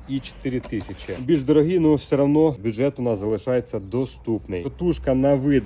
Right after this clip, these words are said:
дуже симпатична. Те, що подобається, по-перше, це у нас шпуля йде, ну, понятно, алюмінієва. Люфт тут мінімальний.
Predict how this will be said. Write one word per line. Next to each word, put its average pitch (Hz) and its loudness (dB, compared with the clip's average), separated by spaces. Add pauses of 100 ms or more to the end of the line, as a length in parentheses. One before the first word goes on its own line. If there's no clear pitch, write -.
дуже 123 0
симпатична. 139 -4 (240)
Те, 151 6
що 147 -4
подобається, 110 0
по-перше, 123 -4
це 131 -2
у 120 0
нас 117 -4
шпуля 123 -4
йде, 101 -2 (220)
ну, 139 -2 (140)
понятно, 117 -2
алюмінієва. 135 0
Люфт 139 0 (160)
тут 123 -6
мінімальний. 131 2